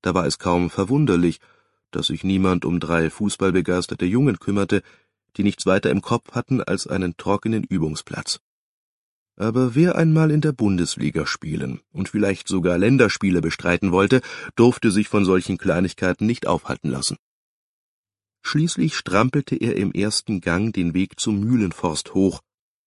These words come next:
der sich malerisch auf dem Hügel erstreckte. Am Rand des Wäldchens machten sich zwei Jungs an einer Holzbank zu schaffen,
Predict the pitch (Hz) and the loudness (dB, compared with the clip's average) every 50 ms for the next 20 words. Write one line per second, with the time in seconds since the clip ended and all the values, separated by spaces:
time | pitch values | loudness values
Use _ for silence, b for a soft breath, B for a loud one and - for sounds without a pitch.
0 | _ _ - 80 82 76 80 - - 101 95 92 95 98 92 85 90 90 - - | _ _ -4 -2 -2 -2 -2 -4 -2 0 2 2 2 2 2 0 0 -2 -4 -4
1 | - - 82 - - 85 85 76 104 101 92 - 85 - - - - - - 92 | -6 -6 -8 -6 -6 -6 -4 -2 0 -2 0 0 -2 -2 -2 -4 -4 -6 -6 -6
2 | 92 - - - 80 - _ _ _ _ _ _ _ _ _ _ _ _ _ _ | -6 -6 -6 -8 -8 -8 _ _ _ _ _ _ _ _ _ _ _ _ _ _
3 | _ _ _ _ _ _ - 120 117 123 139 180 190 - - 131 98 90 98 101 | _ _ _ _ _ _ 2 2 4 4 4 2 2 2 0 -2 0 0 2 2
4 | 117 131 - - - 160 160 156 - - 127 123 123 - - - 143 123 110 120 | 2 0 -2 -2 -2 0 0 0 0 -2 -4 -6 -6 -6 -6 -4 -4 -2 -2 -4
5 | 117 - - - - 123 123 120 110 107 104 101 92 - - - 92 90 80 85 | -6 -6 -8 -4 -2 0 0 2 2 2 2 2 2 0 -4 -4 -4 -4 -2 -2
6 | 101 98 87 - 98 107 92 - - - 85 82 82 80 - - 82 - - 90 | -2 -2 -2 0 0 0 0 -2 -4 -2 0 0 0 -2 -4 -6 -6 -4 -4 -4
7 | 85 - 101 92 | -2 -2 -4 -4